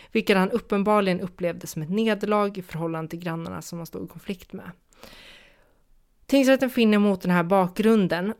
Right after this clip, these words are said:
av det som målsägandena och vittnena berättat samt genom den övriga bevisning som presenteras, sammantaget är det uteslutet, det vill säga ställt utom rimligt tvivel, att gärningsmannen skulle vara någon annan än Sven-Åke.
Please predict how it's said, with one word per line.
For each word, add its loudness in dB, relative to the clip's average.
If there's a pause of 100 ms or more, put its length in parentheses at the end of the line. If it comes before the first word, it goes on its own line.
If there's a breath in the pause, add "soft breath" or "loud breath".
av 0
det -4
som -2
målsägandena 0
och -2
vittnena -6
berättat -2
samt 2
genom -2
den -8 (100)
övriga 4
bevisning -2
som -16
presenteras, -8
sammantaget -2
är -6
det -10
uteslutet, 0 (160 soft breath)
det -6
vill -4
säga -2
ställt 0
utom -2
rimligt -4
tvivel, -6
att -8
gärningsmannen -4
skulle -6
vara -8
någon -4
annan -12
än -14
Sven-Åke. -14